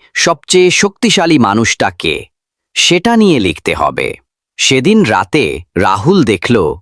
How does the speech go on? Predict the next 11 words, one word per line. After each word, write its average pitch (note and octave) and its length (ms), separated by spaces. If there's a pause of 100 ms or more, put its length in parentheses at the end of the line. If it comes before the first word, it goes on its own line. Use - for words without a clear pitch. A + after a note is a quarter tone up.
বাবা F#2+ 380
ঘুমিয়ে A2 480
পড়েছেন, D#2+ 720 (260)
আর F#2 180
হাতে F2 380
ফেটে G#2+ 320
যাওয়া G2+ 420
আঙুলে D#2+ 560 (320)
এখনো D#3 400
ব্যথার D2+ 560
দাগ। C#2 380